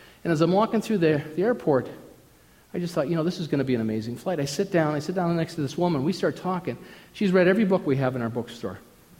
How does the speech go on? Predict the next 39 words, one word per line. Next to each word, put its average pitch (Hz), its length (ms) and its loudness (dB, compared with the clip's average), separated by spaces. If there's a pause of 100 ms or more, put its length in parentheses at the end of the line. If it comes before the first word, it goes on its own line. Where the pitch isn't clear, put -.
(920)
She's 160 220 0
seen 214 280 2
The 208 80 6
Secret 202 400 2
a 117 60 4
hundred 165 280 2
times. - 480 -4
She 180 120 0
knows 165 180 4
all 214 320 6
the 220 120 6
language, 165 400 4
she 160 80 0
knows 156 160 4
all 214 220 6
the - 60 0
things. 170 160 4
We're 220 80 6
having 180 180 4
this 151 140 2
great 180 240 2
conversation 165 560 0
back 143 200 4
and 147 100 -8
forth. - 280 -4 (260)
And 190 80 2
I 180 40 6
said, 175 180 2
"Well, 165 160 4
you 185 100 4
know 190 100 4
what? 185 120 4
We 175 120 6
have 165 100 4
this 135 120 0
beautiful 160 420 2
community 135 480 0
of, 101 120 -8
of, 107 220 -8